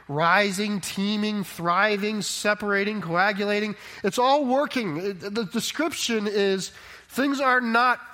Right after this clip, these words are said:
before God speaks, it's a mess. When God is done, he rests because everything is as it should be. That is shalom.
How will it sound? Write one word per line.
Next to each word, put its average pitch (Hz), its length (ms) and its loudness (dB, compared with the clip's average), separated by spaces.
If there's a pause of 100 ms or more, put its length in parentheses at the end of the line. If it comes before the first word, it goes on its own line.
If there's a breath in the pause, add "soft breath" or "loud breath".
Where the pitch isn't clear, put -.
(120)
before 254 360 -2
God 240 240 2
speaks, 233 400 -4
it's 180 160 -6
a - 20 -2
mess. 208 540 0
When 190 220 -2
God 240 320 0
is 175 220 -4
done, 160 480 0 (360 loud breath)
he 165 160 -2
rests 175 720 -2
because 165 460 -4 (140)
everything 190 680 -4
is 156 420 -4
as 151 480 -4
it 131 140 -12
should 120 420 -16 (140)
be. - 80 -20 (1700 soft breath)
That 127 160 -4
is 151 120 -6
shalom. 190 640 -10